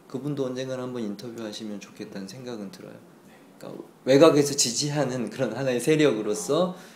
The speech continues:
그리고 전문가로서 우리의 의견을 계속 검토해 주실 수 있는, 또 우리가 의견을 이렇게 우리한테 좀 주실 수 있는 그런 분이라고 저는 생각이 들어서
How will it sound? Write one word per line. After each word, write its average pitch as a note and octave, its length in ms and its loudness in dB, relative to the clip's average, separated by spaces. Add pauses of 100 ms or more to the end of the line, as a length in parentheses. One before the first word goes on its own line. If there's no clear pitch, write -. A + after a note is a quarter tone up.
(140)
그리고 G#2 140 -8
전문가로서 B2+ 720 2
우리의 A2 240 0
의견을 A#2+ 480 -2
계속 A2+ 380 -6 (320)
검토해 B2 480 -4
주실 G2+ 280 -10
수 - 200 -14
있는, F#2+ 240 -12 (180)
또 G2 100 -10
우리가 G#2 380 -6
의견을 A2+ 480 -6
이렇게 F#2 300 -10 (260)
우리한테 G2 360 -12
좀 - 180 -18
주실 A#2 280 -8
수 - 200 -12
있는 F#2+ 260 -12 (380)
그런 A#2+ 280 -8
분이라고 F#2+ 420 -10
저는 - 200 -16
생각이 B2+ 380 -16
들어서 A#2+ 420 -18